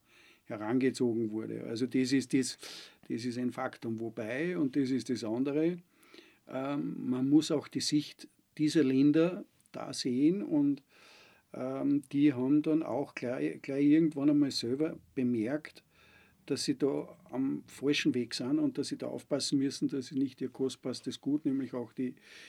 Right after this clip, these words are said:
die Regenwälder, äh, in Gefahr bringen und haben dann eigene Initiativen gestartet, beziehungsweise auch, äh, nationale, äh, Initiativen gestartet, um das einzudämmen. Die Situation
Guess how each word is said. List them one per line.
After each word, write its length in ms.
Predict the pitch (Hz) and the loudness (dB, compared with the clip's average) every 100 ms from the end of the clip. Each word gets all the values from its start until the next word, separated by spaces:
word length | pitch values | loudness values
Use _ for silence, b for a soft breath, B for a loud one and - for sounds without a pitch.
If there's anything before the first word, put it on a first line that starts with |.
| B - | B -4
die 60 | |
Regenwälder, 920 | 123 120 139 143 135 135 139 139 139 143 b b b b _ | -2 0 2 4 4 2 2 0 -2 -8 b b b b _
äh, 600 | - 64 65 67 - - - _ | -10 -6 -6 -6 -8 -12 -16 _
in 220 | - 131 | -6 -2
Gefahr 440 | 131 127 104 98 104 | -2 -2 -4 -4 -4
bringen 540 | 127 143 156 196 202 b b b _ | 4 8 8 8 2 b b b _
und 280 | 135 135 107 | -2 -2 -2
haben 340 | 101 117 156 | -2 2 2
dann 260 | 165 165 170 | 6 6 4
eigene 460 | - 123 139 160 151 | 0 -2 4 8 8
Initiativen 800 | 143 143 131 139 117 139 - 127 | 8 6 4 -2 0 -2 2 0
gestartet, 840 | 120 - - 104 127 - 165 165 | 0 -2 -4 -8 -8 -4 -4 -4
beziehungsweise 800 | - 131 139 139 131 131 120 135 131 | -6 -4 -2 -2 -2 -4 -6 -6 -6
auch, 260 | 131 - _ b b b b b - | -8 -8 _ b b b b b -16
äh, 280 | 117 120 123 | -12 -8 -6
nationale, 920 | 120 120 - 151 127 123 143 151 101 | -2 -2 4 4 4 2 2 0 0
äh, 340 | - 147 143 147 | -6 -8 -6 0
Initiativen 640 | 143 143 139 139 135 147 | 0 2 -2 -4 -2 -2
gestartet, 640 | 135 127 120 123 139 123 | -2 -6 -6 -6 -6 -6
um 180 | 135 131 | -2 -2
das 240 | 131 123 | -2 -8
einzudämmen. 760 | - 120 117 139 113 113 117 - _ B B B B | -6 -6 -6 -6 -6 -8 -8 -12 _ B B B B
Die 40 | 135 | -2
Situation 760 | 143 143 151 156 143 143 - | -2 4 4 8 8 8 4